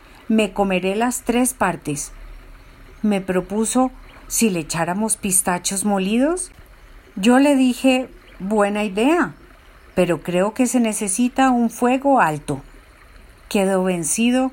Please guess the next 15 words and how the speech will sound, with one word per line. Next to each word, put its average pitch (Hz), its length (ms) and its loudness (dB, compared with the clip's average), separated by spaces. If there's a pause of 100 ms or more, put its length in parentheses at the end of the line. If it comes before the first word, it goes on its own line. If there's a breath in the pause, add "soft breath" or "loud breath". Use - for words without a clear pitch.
(360 loud breath)
y 311 140 2
se 349 200 0
fue. 214 360 -2 (3500)
Como 160 280 -2
siempre, 185 680 -2 (200)
los 202 240 -2
cuentos 277 540 0
de 269 100 2
Nasrudin 185 920 -2 (800)
tienen 240 440 2
un 226 160 0
punto 214 400 -2
irónico 220 720 0
y 247 120 0
gracioso. 190 640 -2